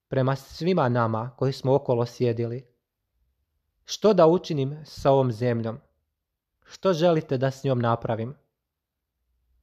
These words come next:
Odjedanput svi su viknuli u jedan glas: „Raspni ga, raspni ga. Uništi je već jednom. Uništi ove ljude na njoj.”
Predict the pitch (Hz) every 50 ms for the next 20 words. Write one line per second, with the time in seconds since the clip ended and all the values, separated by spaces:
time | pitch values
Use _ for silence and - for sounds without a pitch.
0 | _ _ _ _ _ _ _ - 143 127 131 135 123 147 160 202 220 - - 151
1 | - - - 214 208 - - 143 139 147 160 156 - 160 139 127 127 123 131 139
2 | 135 139 123 120 127 127 120 123 131 - - - - _ _ _ _ - 139 131
3 | 131 127 139 - - - 127 117 107 123 113 117 131 - _ - - 131 139 156
4 | 160 - - - 127 120 110 123 120 123 - _ _ _ _ _ _ _ _ _
5 | _ _ _ _ _ _ _ _ _ _ _ _ _ _ _ _ _ - 175 196
6 | 196 190 170 - - - 127 127 117 127 127 127 - 131 127 123 120 120 120 113
7 | 123 139 - _ _ _ _ _ _ _ _ _ _ _ _ _ - 175 202 208
8 | 190 - - 147 151 151 131 131 131 131 135 135 131 120 117 113 113 117 117 113
9 | 113 113 113 123 131